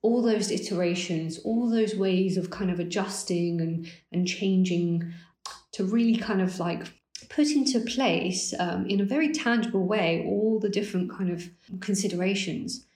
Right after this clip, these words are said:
So that was really when my eyes were open to, okay, wow, design and, and, and this tool of, of, of creating solutions was, um, was quite apparent to me.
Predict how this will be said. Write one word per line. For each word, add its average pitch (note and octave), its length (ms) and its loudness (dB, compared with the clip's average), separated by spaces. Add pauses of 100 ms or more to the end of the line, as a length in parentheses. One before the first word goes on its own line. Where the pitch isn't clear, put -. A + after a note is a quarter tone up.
(180)
So G3+ 140 0
that B3+ 300 2
was G3 360 2
really A#3 240 4
when F#3 560 0 (580)
my G#3+ 420 2
eyes A3 200 4
were F3+ 200 2
open F3+ 500 0
to, E3 240 -2
okay, E3 380 -2 (120)
wow, E3 360 0
design F3+ 640 2
and, F3 180 -2
and, F3+ 300 0
and F3+ 160 4
this F3+ 320 0 (840)
tool G3 520 2
of, F3 260 0
of, F#3 300 -2
of F3+ 180 -4
creating F#3 840 0
solutions F#3 800 0
was, E3+ 340 -2
um, D#3+ 340 -2 (240)
was - 100 -8
quite F#3+ 260 0
apparent F#3 460 0
to F3 100 -2
me. E3 320 -6